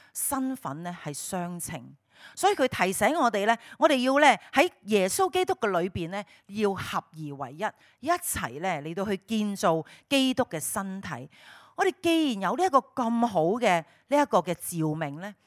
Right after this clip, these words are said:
呢一個蒙召嘅身份呢，我哋就唔可以呢，再像外邦人咁樣存虛妄嘅心啦。外邦人係乜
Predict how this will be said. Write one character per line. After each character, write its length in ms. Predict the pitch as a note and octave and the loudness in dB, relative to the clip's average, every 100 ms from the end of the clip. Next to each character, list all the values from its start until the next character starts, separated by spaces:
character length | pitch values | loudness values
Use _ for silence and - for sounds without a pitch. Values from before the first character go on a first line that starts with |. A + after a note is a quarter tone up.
| _ | _
呢 100 | B3 | -4
一 20 | |
個 300 | B3 F#3+ E3 - | 0 0 0 0
蒙 360 | F#3 D3+ C3 C3+ | 0 0 -2 -6
召 140 | F3 D3+ | -2 -2
嘅 140 | D#3+ | -2
身 280 | - G3+ G#3 | -2 -4 -4
份 220 | E3 C#3+ | -6 -6
呢， 120 | E3+ - - - | -12 -16 -20 -18
我 240 | - F3+ A3 | -2 0 2
哋 180 | G#3 E3+ | 0 -2
就 300 | - G#3+ E3 | 0 2 4
唔 400 | D#3+ D#3+ C#3 C3+ | 2 -2 -8 -8
可 380 | - C#3 D3 A3 | -8 -4 -4 -4
以 160 | E3+ D3+ | -6 -6
呢， 160 | F3 E3 _ - | -6 -6 _ -4
再 340 | A3 F#3 F3 | 2 2 2
像 320 | E3+ E3 D3 | -2 -4 -4
外 300 | D#3 C#3+ C#3+ | -6 -4 -4
邦 340 | C#3 G#3 F#3+ G3 | -2 -2 -2 -6
人 240 | C#3+ A#2 | -10 -12
咁 80 | C#3 | -12
樣 260 | D#3 C3 C#3 _ _ | -10 -10 -12 _ _
存 280 | - - C3+ | -14 -8 -8
虛 320 | C3+ G#3 G3+ | -2 0 0
妄 220 | F#3 B2+ C3 | -2 -6 -8
嘅 100 | C3+ | -8
心 420 | - - E3+ D3+ | -8 -6 -6 -6
啦。 180 | C#3+ - _ _ _ _ _ _ _ _ _ _ _ _ _ _ _ _ _ - | -10 -12 _ _ _ _ _ _ _ _ _ _ _ _ _ _ _ _ _ -12
外 260 | D#3 D3 | -2 0
邦 220 | C#3+ G3+ G3 | 2 0 -2
人 200 | B2 B2 | -8 -12
係 220 | - C#3 | -10 -8
乜 140 | D3 | -6